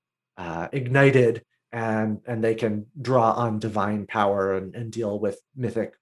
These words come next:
uh, monsters and, and all that kind of stuff. So for Scion, you really just need those two books. Um, Exalted is a little bit more complicated,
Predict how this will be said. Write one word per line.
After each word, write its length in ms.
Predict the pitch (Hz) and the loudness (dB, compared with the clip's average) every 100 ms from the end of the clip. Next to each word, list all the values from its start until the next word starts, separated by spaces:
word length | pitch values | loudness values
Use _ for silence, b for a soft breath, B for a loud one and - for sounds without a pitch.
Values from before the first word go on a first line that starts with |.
| _ - | _ -6
uh, 380 | 95 87 85 87 | -2 -2 -2 -2
monsters 840 | 107 104 98 - 95 92 92 95 | 0 0 -2 -2 0 0 0 -2
and, 180 | 98 92 - | -6 -8 -8
and 80 | 107 | -4
all 140 | 95 | -2
that 220 | 101 107 - | 0 -2 -4
kind 160 | 87 | -6
of 80 | - | -8
stuff. 280 | 98 95 - _ _ B B B | -8 -10 -12 _ _ B B B
So 460 | - 170 143 139 - | 8 10 10 6 -2
for 100 | 175 | 0
Scion, 360 | 175 180 170 151 | 4 6 6 4
you 80 | |
really 240 | 139 143 131 | 2 2 4
just 200 | 123 123 | 0 -2
need 160 | 113 107 | -6 -4
those 180 | 101 - | -6 -6
two 180 | 104 85 | -8 -6
books. 400 | 76 - - - _ _ _ _ | -8 -10 -20 -20 _ _ _ _
Um, 480 | 113 104 101 98 95 _ _ _ _ _ _ b b b | -4 -2 -2 -4 -8 _ _ _ _ _ _ b b b
Exalted 800 | 165 147 175 190 196 240 214 170 _ _ _ _ _ _ _ _ - | -6 0 6 6 6 4 4 0 _ _ _ _ _ _ _ _ 0
is 180 | 156 156 | 4 6
a 40 | |
little 320 | 143 147 175 | 6 8 8
bit 220 | 170 156 151 | 8 6 4
more 280 | 131 135 | 2 2
complicated, 840 | 131 135 131 165 165 165 175 180 | 2 0 0 0 6 8 6 2